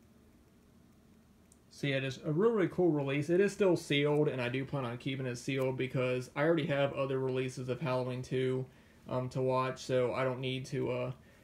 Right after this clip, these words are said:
I don't need to open it. But, uh, yeah, just, I'm very, very happy to have this. This is one of my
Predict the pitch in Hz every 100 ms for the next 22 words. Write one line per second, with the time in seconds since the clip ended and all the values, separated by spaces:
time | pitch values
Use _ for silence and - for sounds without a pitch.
0 | - 175 185 160 135 135 135 139 139 143
1 | - - - _ - - - 135 131 131
2 | 127 127 123 127 127 - 135 127 156 160
3 | 135 123 123 123 123 123 135 127 143 131
4 | 131 135 131 127 127 127